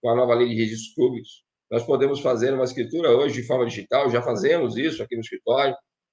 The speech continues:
de forma constante, né? Nosso trabalho praticamente é totalmente digital, só que, é, com a parte humanizada. Então, nós chegamos a um ponto que, que nós chegamos até um ponto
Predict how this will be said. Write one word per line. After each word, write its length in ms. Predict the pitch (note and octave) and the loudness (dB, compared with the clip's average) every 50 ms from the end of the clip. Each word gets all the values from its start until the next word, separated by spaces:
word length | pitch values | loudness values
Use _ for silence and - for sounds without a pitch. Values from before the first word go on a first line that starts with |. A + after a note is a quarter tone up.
| _ _ _ - | _ _ _ -10
de 80 | - | -4
forma 240 | - C#3+ C3 B2 A2+ | 0 0 2 2 0
constante, 720 | - A2 F#2+ - - A#2+ C3 C#3 C#3 D#3 - - - - _ _ _ _ _ _ - | -2 -4 -6 -2 0 0 2 2 2 0 -2 -6 -14 -20 _ _ _ _ _ _ -2
né? 240 | G#2+ B2 C#3 C#3 B2+ | 0 2 4 4 4
Nosso 240 | B2+ C#3 - - | 2 2 0 -2
trabalho 380 | - D3+ - - D#3+ D#3+ E3 - | -2 -2 0 2 2 2 0 0
praticamente 480 | D#3 D#3+ - - - D3 D#3+ E3 E3 D3+ | -4 -6 -4 -4 -4 -2 -2 -2 -4 -6
é 40 | |
totalmente 480 | C3+ - G3 - - D#3 D#3 D#3 D#3 D#3+ | -6 -6 -4 -2 0 0 0 0 -2 -4
digital, 680 | C3 C3+ A#2+ A2+ G2+ G#2 - B2 C3 C#3+ C#3+ C#3 C#3+ - _ _ _ _ _ | -10 -10 -10 -10 -6 -2 0 2 2 2 2 0 -4 -10 _ _ _ _ _
só 380 | - - - - E3 F3+ F3+ F3+ | -16 -2 0 2 2 2 2 -2
que, 440 | - - F3 F3 E3+ E3+ E3+ - - - | -2 0 2 2 2 2 0 -2 0 2
é, 580 | C#3 C#3 C3+ C3+ C3+ C3+ C3 C3 B2+ A#2 - - | 4 6 6 6 6 6 6 6 6 4 4 2
com 360 | E3 D#3+ F3 F#3 E3+ - - _ - | 0 2 2 0 -2 -4 -6 _ -4
a 80 | C#3 | -2
parte 340 | - - - G#3 F#3+ - - | 2 4 4 4 4 2 0
humanizada. 680 | D#3+ D#3+ D#3+ E3 E3+ B2+ F#2+ G#2 F#2 E2 D2+ C#2 - - D#2+ D#2 - _ _ _ - | -2 0 0 0 0 0 0 -2 -2 -2 -4 -8 -10 -12 -16 -18 -18 _ _ _ -12
Então, 240 | G#2+ - - C#3+ D3+ | -10 -6 -4 -2 0
nós 140 | D#3 D#3 | 0 0
chegamos 420 | D#3 - D3+ C#3+ D#3+ E3 E3 D3+ C#3 | 0 0 0 0 0 0 -2 0 0
a 60 | D#3 | 0
um 200 | D#3+ C3+ - - | 0 -2 -2 -2
ponto 440 | - B2+ C3+ - G3+ - - - - _ _ _ _ _ _ _ | 0 2 2 2 0 -2 -6 -14 -20 _ _ _ _ _ _ _
que, 220 | - B2+ B2 - - _ _ _ | -10 -8 -8 -10 -12 _ _ _
que 320 | - C3 B2 A#2+ A#2 A#2 A2+ | -6 -4 -2 0 0 2 2
nós 360 | A#2+ A#2 A2+ A#2 - - - - | 2 0 0 -2 -6 -14 -14 -8
chegamos 320 | - - B2+ C#3 D3 C3+ | -6 -4 -2 0 2 2
até 200 | C3 C3 - G3+ | 2 2 2 2
um 180 | B3 D4 - - | 0 -2 -2 -2
ponto 580 | - C#3+ C3 A#2+ G#2 G2 G2+ - - F#2 - | 0 2 2 2 0 -2 -6 -12 -16 -18 -18